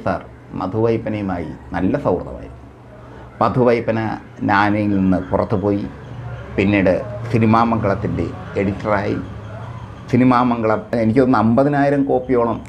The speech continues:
അടിച്ച ഒരു കാലം ഉണ്ടായിരുന്നു മധു വൈപ്പന സാർ എഡിറ്ററായി. പിന്നീട് അദ്ദേഹം സിനിമാമംഗളത്തിൽ നിന്ന് വിട്ടുപോയി.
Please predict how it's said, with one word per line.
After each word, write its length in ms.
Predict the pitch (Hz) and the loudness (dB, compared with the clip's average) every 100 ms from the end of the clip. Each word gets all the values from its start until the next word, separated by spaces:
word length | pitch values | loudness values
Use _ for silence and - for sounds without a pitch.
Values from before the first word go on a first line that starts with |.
| - | -4
അടിച്ച 280 | 110 113 120 | -2 0 2
ഒരു 140 | 113 107 | 2 4
കാലം 260 | 101 104 95 | 2 2 0
ഉണ്ടായിരുന്നു 400 | 90 82 78 92 | -2 -4 -6 -6
മധു 240 | 95 90 | -6 -2
വൈപ്പന 320 | 95 98 95 | -4 -4 -8
സാർ 220 | 95 95 | -6 -6
എഡിറ്ററായി. 420 | 85 80 - 85 - - - - | -6 -10 -14 -16 -16 -18 -18 -2
പിന്നീട് 280 | 135 131 127 | 2 4 4
അദ്ദേഹം 460 | 113 113 110 101 101 - - - - | 2 0 -2 -4 -6 -14 -18 -16 -2
സിനിമാമംഗളത്തിൽ 760 | 127 123 113 110 107 98 95 95 | 2 4 4 4 2 0 -2 -2
നിന്ന് 160 | 98 | -2
വിട്ടുപോയി. 560 | 90 92 95 92 87 92 | -2 -4 -4 -4 -4 -6